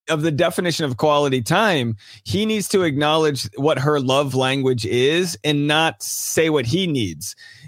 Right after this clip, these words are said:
And vice versa, if his love language is affirmations, she needs to give him those, that, that sort of love. So he's denying what she needs by saying, "That's not what I need." It's like, "Yeah, no, no, no, duh, dummy. You're not,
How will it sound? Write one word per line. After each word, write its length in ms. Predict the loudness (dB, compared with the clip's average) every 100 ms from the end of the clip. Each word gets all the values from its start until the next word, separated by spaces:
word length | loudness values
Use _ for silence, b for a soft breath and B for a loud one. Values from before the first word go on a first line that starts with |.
| B _ -4
And 140 | 0
vice 200 | 2 2
versa, 580 | 2 0 2 2 2 0 -2
if 220 | -2 0
his 260 | 0 0 2
love 220 | 0 2
language 400 | 0 2 0 0
is 100 | 0
affirmations, 720 | 0 0 0 0 0 -2 -2
she 140 | -2 -2
needs 240 | -2 -2
to 140 | -2 0
give 300 | 0 0 -2
him 360 | 0 0 0 0
those, 340 | 2 2 0
that, 300 | 0 0 0
that 220 | 0 0
sort 180 | 2 0
of 120 | 2
love. 180 | 2 0 -4 B -2
So 160 | 0
he's 240 | 2 0 0
denying 640 | 0 2 2 2 0 0
what 180 | 0 -2
she 260 | -2 0
needs 340 | 0 0 0 0
by 160 | -2
saying, 200 | 0 -2
"That's 200 | 0 0
not 160 | 0 0
what 120 | 0
I 160 | 0 0
need." 180 | -2
It's 140 | -2 -2
like, 160 | 0
"Yeah, 120 | 0 0
no, 360 | 2 0 -2
no, 320 | -2 0 2 0
no, 240 | 0 0
duh, 360 | 2 2 2 0
dummy. 520 | 0 0 0 -2 -6 B B
You're 220 | -2 0
not, 200 | 2 0